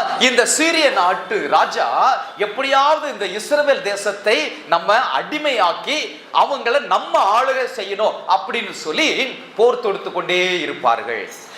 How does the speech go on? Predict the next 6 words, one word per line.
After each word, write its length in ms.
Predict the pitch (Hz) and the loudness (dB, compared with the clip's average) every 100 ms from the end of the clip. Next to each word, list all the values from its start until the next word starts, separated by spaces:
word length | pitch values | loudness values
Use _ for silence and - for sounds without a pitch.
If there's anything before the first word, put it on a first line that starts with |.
| - | -2
இப்படிப்பட்ட 720 | 240 - 302 - 214 - 156 - - | 0 0 0 2 2 2 0 0 -4
சூழ்நிலையில 500 | 262 214 147 135 202 110 143 - - - | -2 0 0 2 2 4 2 2 -2 -2
ஆகாப் 600 | 143 220 233 247 294 - | 2 2 4 2 2 -4
என்கிற 420 | 196 202 233 208 185 | -8 -8 -6 -4 -2
ஒரு 280 | 151 139 | -2 -2
ராஜா 760 | 127 190 226 220 147 120 190 | 2 2 0 -2 0 2 2